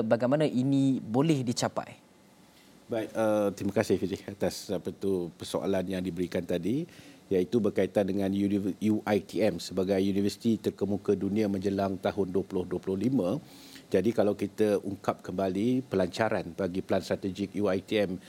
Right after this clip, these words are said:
Speaker 2: dua puluh dua puluh hingga dua puluh dua puluh lima yang dilan-, yang dilancarkan oleh mantan, eh, pengurusi Lembaga Pengarah Universiti ketika itu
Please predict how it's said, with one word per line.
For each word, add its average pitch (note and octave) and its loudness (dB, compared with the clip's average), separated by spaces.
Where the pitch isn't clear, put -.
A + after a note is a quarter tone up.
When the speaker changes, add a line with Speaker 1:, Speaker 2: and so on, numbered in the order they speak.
Speaker 2:
dua G2+ 6
puluh G#2+ 2
dua F#2+ -2
puluh G#2+ 2
hingga G2 2
dua F#2+ -2
puluh G2 -2
dua G2 0
puluh G#2+ 2
lima A#2+ 2
yang F#2+ 2
dilan-, F#2+ 2
yang F#2+ 0
dilancarkan F#2+ 0
oleh F#2 -2
mantan, F#2+ -2
eh, F2 -2
pengurusi G2+ 0
Lembaga F#2+ 0
Pengarah G2 -2
Universiti F#2+ -4
ketika - -2
itu A#2+ 2